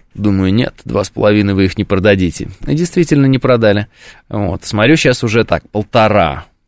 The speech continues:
Ну, тоже полтора за мотоцикл хотят люди. Ну, это какие вы жадные, а? Какие вы жадные. Вы покупали эти боберы по семьсот восемьдесят тысяч, если я не ошибаюсь. По семьсот пятьдесят вы их покупали.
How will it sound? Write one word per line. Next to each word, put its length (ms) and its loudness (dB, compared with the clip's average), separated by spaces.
Ну, 80 -14
тоже 260 2
полтора 420 2
за 120 -4
мотоцикл 500 -4
хотят 360 -10
люди. 160 -4
Ну, 200 -6
это 240 -4
какие 400 0
вы 120 2
жадные, 680 0
а? 320 -2
Какие 280 -2
вы 120 0
жадные. 600 0
Вы 80 -10
покупали 520 2
эти 180 -2
боберы 600 4
по 600 2
семьсот 640 0
восемьдесят 680 2
тысяч, 400 -4
если 200 -4
я 60 -4
не 80 -4
ошибаюсь. 420 -4
По 60 -16
семьсот 420 -2
пятьдесят 600 0
вы 100 -6
их 80 -12
покупали. 540 -6